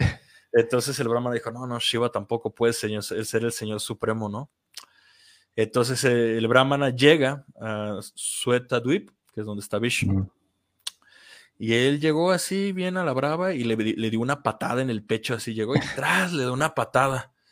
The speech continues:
Speaker 1: Entonces, to-, todo el mundo se quedó así como bien impactado de cómo, cómo se le ocurre llegar a patear al señor Vishnu, ¿no? Y entonces el señor Vishnu se levanta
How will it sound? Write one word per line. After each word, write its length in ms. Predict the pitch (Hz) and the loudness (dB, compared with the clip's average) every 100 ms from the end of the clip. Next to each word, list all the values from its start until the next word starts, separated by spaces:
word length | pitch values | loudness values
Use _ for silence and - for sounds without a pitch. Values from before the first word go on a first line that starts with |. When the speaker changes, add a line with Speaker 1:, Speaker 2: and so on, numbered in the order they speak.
| _ _ _ _ _ _ | _ _ _ _ _ _
Speaker 1:
Entonces, 300 | - 110 - | -6 -4 -2
to-, 220 | 135 143 | -4 -2
todo 180 | - 160 | 2 4
el 80 | 165 | 4
mundo 200 | 170 180 | 4 4
se 180 | 175 151 | 4 4
quedó 140 | 147 | 6
así 140 | 143 - | 4 2
como 200 | 190 156 | 2 4
bien 180 | 156 | 2
impactado 800 | 190 202 196 151 - 160 185 190 | 0 0 2 0 2 4 4 4
de 160 | 175 175 | 0 -2
cómo, 180 | 160 160 - | 0 0 2
cómo 180 | 147 185 | 4 6
se 140 | - | 6
le 60 | 160 | 2
ocurre 360 | 143 139 190 202 | 0 2 4 6
llegar 220 | 160 185 | 6 6
a 120 | 185 | 6
patear 300 | 156 - 165 | 2 4 4
al 120 | 190 | 4
señor 380 | - 156 165 175 | 2 2 4 4
Vishnu, 480 | 185 - 233 196 170 | 4 2 2 2 2
¿no? 220 | 202 330 _ _ - - - - - - | 0 -4 _ _ -20 -14 -10 -10 -8 -2
Y 80 | 131 | 0
entonces 320 | 139 135 160 | 2 0 -2
el 100 | 160 | -6
señor 300 | 143 131 135 | -4 -4 -2
Vishnu 280 | 143 143 160 | -4 -4 -2
se 200 | - 139 | 2 2
levanta 680 | 123 120 156 175 262 320 | 2 2 2 0 -4 -4